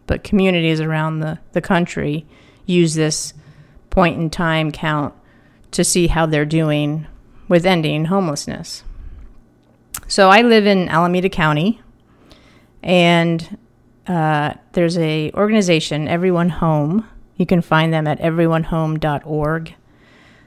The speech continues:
And all of this in-, information is on their website, so it's public information. And they do a twenty nineteen homeless count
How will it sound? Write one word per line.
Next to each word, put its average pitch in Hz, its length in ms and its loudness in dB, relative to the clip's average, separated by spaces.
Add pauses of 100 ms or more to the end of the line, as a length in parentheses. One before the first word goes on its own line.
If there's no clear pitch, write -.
(140)
And 165 560 0
all 170 180 0
of 180 100 0
this 185 160 -4
in-, 185 220 0
information 190 720 2
is 170 140 0
on 156 160 2
their 151 120 2
website, 180 800 0
so 156 140 -2
it's 151 100 -6
public 175 380 4
information. 170 800 -4
And 170 160 0
they 170 140 4
do 175 500 2
a 156 560 0 (460)
twenty 185 320 0
nineteen 170 500 -2
homeless 170 460 -4
count 151 500 -6